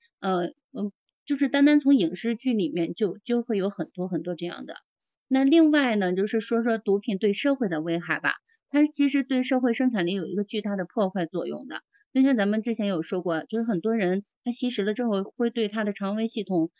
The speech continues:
产生很大的影响，吃不下东西，消化不了，吸收不了，那就是骨瘦如柴，柴了嘛。然后如果说很多的人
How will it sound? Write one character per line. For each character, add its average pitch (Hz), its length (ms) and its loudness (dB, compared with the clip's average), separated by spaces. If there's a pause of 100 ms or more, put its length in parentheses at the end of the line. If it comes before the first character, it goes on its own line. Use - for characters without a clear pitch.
(120)
产 196 160 -4
生 233 120 0
很 196 140 2
大 233 120 -2
的 202 80 0
影 185 220 0
响， 175 200 -6
吃 - 160 -8
不 220 100 -4
下 233 140 -4
东 247 220 2
西， 208 80 0
消 233 160 -4
化 240 160 -4
不 220 120 -4
了， - 180 -2
吸 - 160 -4
收 285 180 0
不 294 100 -6
了， 180 240 -4 (260)
那 254 100 -2
就 269 100 2
是 277 80 4
骨 185 180 -4
瘦 226 200 0
如 196 160 -2
柴， 160 420 -4
柴 160 240 -2
了 190 120 0
嘛。 175 180 0 (240)
然 226 120 -2
后 269 140 4
如 254 220 2
果 254 140 0
说 294 180 0
很 170 320 -2
多 240 200 0
的 294 140 4
人 190 300 0